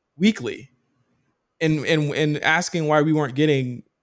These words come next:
you know, to see what K O could do without a commercial break or some, some silliness happening or some twenty-four seven niggas running in. Like, we, we were, we were getting that, and we were not liking it,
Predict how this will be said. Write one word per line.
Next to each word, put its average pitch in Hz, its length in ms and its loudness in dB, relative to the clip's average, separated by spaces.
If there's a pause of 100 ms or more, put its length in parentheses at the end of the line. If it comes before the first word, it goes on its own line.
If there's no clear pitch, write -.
you 151 100 -8
know, 131 140 0
to 131 160 -6
see 147 200 0
what 139 200 2
K 139 180 0
O 139 80 4
could 123 160 -6
do 147 180 4
without 131 300 2
a 120 60 -2
commercial 135 340 -2
break 123 320 -2
or 117 160 0
some, 127 220 -6
some 127 200 -6
silliness 139 440 0
happening 131 440 -2 (240)
or - 80 0
some 143 160 -2
twenty-four 151 400 0
seven 170 300 2
niggas 117 240 -2
running 110 220 -4
in. 104 180 -10 (1500)
Like, 139 100 2
we, 190 140 4
we 190 220 4
were, 208 280 2
we 165 160 0
were 262 140 2
getting 196 400 2
that, 160 380 2
and 165 320 -2
we 180 160 -2
were 165 320 -2
not 185 180 0
liking 151 340 0
it, 98 200 -6